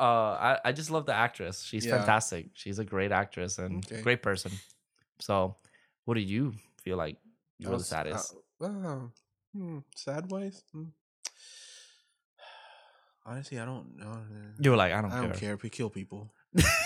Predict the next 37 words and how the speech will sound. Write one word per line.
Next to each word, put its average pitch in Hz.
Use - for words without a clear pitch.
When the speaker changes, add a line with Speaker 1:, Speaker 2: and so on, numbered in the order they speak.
Speaker 1:
You 226
didn't 254
go 226
like, 185
"Oh 139
man." 135
Speaker 2:
I -
Speaker 1:
Like 180
Speaker 2:
was 196
a 226
little 226
sad 208
to 190
see 147
Kate 123
die 107
'cause 107
she 104
was 104
Speaker 1:
Yeah. 104
Speaker 2:
very 180
tough, 107
and 123
then 123
she 131
died. 110
You 208
know 247
who 277
she 277
reminded 175
me 202
of? 214
Cindy's 165
friend, 131
not 120
Cindy, 98